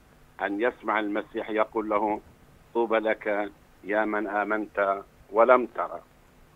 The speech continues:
أتوقع هذه الكلمة ممكن تساعدنا وتساعد كل إنسان متردد في إيمانه حتى يعتمد على كلام المسيح الموجود في الإنجيل المقدس، وهو أساس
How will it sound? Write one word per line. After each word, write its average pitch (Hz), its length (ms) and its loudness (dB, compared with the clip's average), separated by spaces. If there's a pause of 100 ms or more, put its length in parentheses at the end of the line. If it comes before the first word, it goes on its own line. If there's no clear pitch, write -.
(180)
أتوقع 107 640 0
هذه 101 160 -2
الكلمة 98 520 -6 (360)
ممكن 107 400 -2 (100)
تساعدنا 104 720 4
وتساعد 104 440 4
كل 113 240 -4
إنسان 104 600 -2
متردد 104 640 -2
في 107 80 -8
إيمانه 101 480 -2 (500)
حتى 104 640 2 (120)
يعتمد 110 520 0
على 101 280 2
كلام 101 280 0
المسيح 98 640 -8 (360)
الموجود 104 460 2
في - 120 -6
الإنجيل 101 380 -4
المقدس، 101 580 0 (400)
وهو 104 300 10
أساس 101 460 0